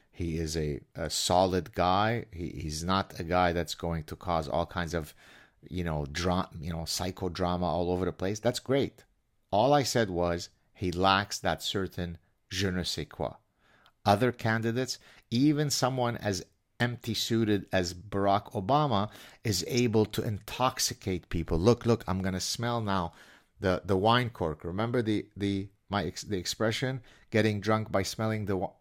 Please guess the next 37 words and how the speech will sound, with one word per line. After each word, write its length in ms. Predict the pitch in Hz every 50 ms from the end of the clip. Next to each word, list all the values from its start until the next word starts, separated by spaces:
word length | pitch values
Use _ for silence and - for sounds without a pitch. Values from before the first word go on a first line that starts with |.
| -
the 100 | - 98
wine 220 | 92 101 107 110 110
cork 280 | - - 110 110 -
of 100 | 107 90
the 80 | 95 98
wine 240 | 95 101 107 110 110
bottle? 360 | 113 120 123 127 131 123 - - - - - 415 370 349 320 - - _ -
"Mm, 380 | 139 143 143 139 135 131 120 107
I'm 140 | 101 104 101
smelling 460 | - - - 139 131 131 127 120 113
Obama. 540 | 82 107 92 98 117 120 120 110 101 92 -
I'm, 240 | - 98 98 107 - -
I'm 160 | 107 104 107
getting 340 | 95 120 120 127 123 117 113
drunk. 440 | 98 110 117 135 135 127 123 113 -
He, 200 | - - 123 110
he 160 | - - 139 139
has 120 | 139 123
such 300 | - - 151 143 - -
a 80 | 139 123
mellifluous 600 | 127 120 120 120 117 - - 113 113 107 - -
voice. 340 | - 110 101 98 92 - - - - - - - 587 - - - - - - - - - -
Mm, 580 | 151 156 151 151 147 139 135 127 120 113 104
he 160 | 104 123 123 120
is 100 | 113 -
so 320 | - - - 160 151 151
lanky 600 | 147 127 123 123 123 135 127 113 - - 120 101
and 200 | 101 104 107 -
tall 340 | - 117 113 110 113 113 101
with 140 | 104 90 101
a 60 | 95
radiant 420 | 98 107 107 104 104 101 95 90
smile. 520 | - - - 101 98 95 90 85 82 - _ _ _ _ - -
Mm. 220 | 139 139 131 113 - - - - - - - - - - - - - -
Oh, 160 | 147 151 139
I 160 | - 131 127
hate 720 | 123 120 - - - 151 170 170 156 - - _ - -